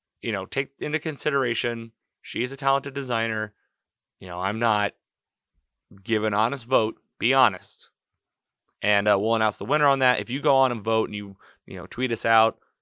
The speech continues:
comment on Instagram, we're definitely gonna shout out a handful of you during that special. So get onto our social media and go vote for your favorite pumpkin carving. Okay, guys, um, as we wrap up and I, uh, bid you adieu on this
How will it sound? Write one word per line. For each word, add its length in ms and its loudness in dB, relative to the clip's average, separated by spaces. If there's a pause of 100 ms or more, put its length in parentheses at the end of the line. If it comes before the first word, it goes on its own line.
(300)
comment 300 2
on 80 -2
Instagram, 640 -2 (240)
we're 100 -2
definitely 300 0
gonna 120 -2
shout 300 2
out 140 4
a 60 -6
handful 440 -6
of 100 -6
you 180 -4 (280)
during 260 -2
that 140 -6
special. 520 0 (180)
So 140 -8
get 200 0
onto 220 0
our 380 0
social 280 -8
media 240 -6
and 80 -12
go 140 -8
vote 280 -4
for 120 -12
your 180 -6
favorite 400 -8
pumpkin 300 -14
carving. 340 -12 (1900)
Okay, 240 4
guys, 480 6
um, 460 4 (480)
as 120 -4
we 60 -4
wrap 280 0
up 240 0 (120)
and 120 -8
I, 320 -8 (180)
uh, 180 -12
bid 200 -8
you 120 -6
adieu 280 -8
on 140 -8
this 320 -10